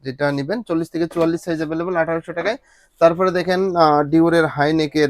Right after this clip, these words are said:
এই কালেকশনটা আমাদের কাছে। এই যে দেখেন, অরিজিনাল ওয়েমগেট ভার্সনের প্রোডাক্টটা আমাদের কাছে চলে আসছে। তো এগুলা অফার প্রাইসে পেয়ে যাবেন সীমিত সময়ের অফারে only একুশশো টাকায়। হ্যাঁ, ওয়েমগেট ভার্সনেরটা পেয়ে যাচ্ছেন একুশশো টাকায়।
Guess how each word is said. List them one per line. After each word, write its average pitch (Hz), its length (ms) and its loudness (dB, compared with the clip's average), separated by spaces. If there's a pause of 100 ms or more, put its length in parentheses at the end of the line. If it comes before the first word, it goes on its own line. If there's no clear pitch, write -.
(160)
এই 135 160 -4
কালেকশনটা 131 480 -4
আমাদের 113 240 -6
কাছে। 117 240 -10
এই 127 60 -6
যে 123 80 -6
দেখেন, 117 340 -10
অরিজিনাল 135 480 -6
ওয়েমগেট 143 360 -4
ভার্সনের 135 340 -8
প্রোডাক্টটা 143 380 -6
আমাদের 143 220 -4
কাছে 156 260 -6 (480)
চলে 165 200 4
আসছে। 208 380 2 (420)
তো 165 200 4
এগুলা 190 380 2
অফার 175 240 0
প্রাইসে 170 280 -2
পেয়ে 160 200 -2
যাবেন 170 300 -2
সীমিত 165 380 -6
সময়ের 151 380 -4
অফারে 165 400 -4 (420)
only 196 400 0
একুশশো 170 360 -6
টাকায়। 107 260 -10 (320)
হ্যাঁ, 123 180 -6
ওয়েমগেট 156 380 -4
ভার্সনেরটা 160 480 -2
পেয়ে 165 200 -2
যাচ্ছেন 170 280 -4
একুশশো 175 320 -4
টাকায়। 202 260 -4